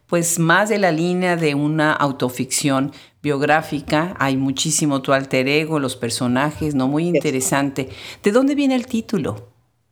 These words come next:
Speaker 2: Bueno, el título se me ocurrió, uno, porque para mí, mi mamá, sus hermanas, mis primas, son mujeres ordinariamente extraordinarias.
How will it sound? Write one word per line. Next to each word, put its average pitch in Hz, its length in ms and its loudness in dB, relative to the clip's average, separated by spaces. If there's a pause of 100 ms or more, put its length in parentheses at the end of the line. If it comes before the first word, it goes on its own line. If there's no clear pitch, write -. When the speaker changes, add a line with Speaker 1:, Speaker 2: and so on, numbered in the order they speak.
(340)
Speaker 2:
Bueno, 190 300 6
el 185 140 4
título 277 680 6 (260)
se 196 200 4
me 190 120 4
ocurrió, 208 480 6
uno, 269 340 4 (180)
porque 202 920 4 (400)
para 208 320 6
mí, 262 580 0 (360)
mi 180 180 -2
mamá, 190 460 4
sus 214 260 -2
hermanas, 208 720 4
mis 175 200 -2
primas, 226 840 4 (180)
son 240 460 6
mujeres 240 840 6 (580)
ordinariamente 214 1080 4
extraordinarias. 151 1160 -2